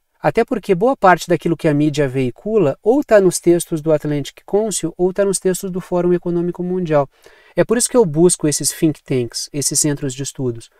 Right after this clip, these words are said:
porque é ali que tá a semente das ideias que vão ser veiculadas em todos os veículos da mídia corporativa ligadas a um, a, às oligarquias britânicas e estadunidenses, o que é a boa parte da mídia corporativa ocidental.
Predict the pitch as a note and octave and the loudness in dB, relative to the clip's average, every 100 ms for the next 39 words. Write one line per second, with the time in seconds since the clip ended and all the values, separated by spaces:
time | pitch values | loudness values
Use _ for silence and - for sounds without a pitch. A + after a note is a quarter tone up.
0 | _ _ _ - F3 G#3 F#3+ F#3+ F#3+ A3+ | _ _ _ -4 -2 -2 4 6 6 2
1 | - - E3+ D#3 - D3+ D3 D3+ C#3+ B2+ | -6 0 2 2 2 2 0 -2 -2 -2
2 | B2+ B2 E3+ E3+ C#3 - F3 F3 F3+ E3+ | -2 0 2 2 -2 -6 -2 -2 -2 0
3 | F#3 F#3 F#3 D#3+ D#3+ E3 F3 E3 E3+ F3+ | -2 -2 -2 -2 -2 -2 -4 -2 -2 -2
4 | F3 F3 F#3 D#3 D#3+ F#3 F#3 - _ _ | -4 0 2 2 2 -2 -2 -6 _ _
5 | - D#3 D#3 D#3 D#3 D#3+ E3 - E3 D#3 | -12 2 4 4 0 0 0 2 2 2
6 | - F3+ F#3 G#3 A#3+ G#3 F3 F3 F3 - | 0 -2 0 0 -2 2 2 2 -2 -4
7 | - C#3+ C#3 C#3 C3+ C#3 B2 - _ _ | -6 -4 -2 -4 -6 -4 -4 -6 _ _
8 | - D3 D3+ C#3+ C#3+ C#3 - D3 C#3+ E3 | -2 0 2 2 2 2 0 -2 2 0
9 | - D3+ E3+ G3 G3 - E3+ C#3 B2 A#2+ | 2 0 2 -2 -4 0 0 0 -4 -4
10 | C3+ A#2+ - F2+ - B2 A#2 A#2+ B2+ B2+ | -4 -4 -8 -10 -6 -4 -4 -4 -2 -2
11 | B2+ C#3+ C#3 C3 C3 C3 C#3 B2 - C3 | -2 -4 -4 -4 -6 -4 -4 -6 -8 -6
12 | C3+ C3+ B2+ A#2 B2 | -6 -4 -6 -6 -14